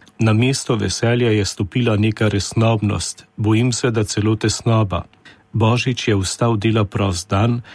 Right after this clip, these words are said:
a spet je potisnjen med cerkvene zidove.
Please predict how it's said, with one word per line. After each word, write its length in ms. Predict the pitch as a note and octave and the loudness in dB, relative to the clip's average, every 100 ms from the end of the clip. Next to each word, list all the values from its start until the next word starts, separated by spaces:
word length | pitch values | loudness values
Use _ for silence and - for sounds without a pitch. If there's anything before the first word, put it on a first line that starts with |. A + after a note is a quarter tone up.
| - | -10
a 100 | - | -6
spet 360 | - - C#3+ - | -4 0 -2 0
je 100 | A2+ | -2
potisnjen 760 | A2 F#2+ A#2+ A2+ - A2+ A2 - | -2 -2 -2 -2 0 2 2 0
med 200 | A2+ G#2 | -2 0
cerkvene 560 | - G2 - G#2+ G#2 | -2 -4 0 0 2
zidove. 580 | G2 G#2 F#2 A2 G2+ F#2 | 0 -2 0 2 2 -2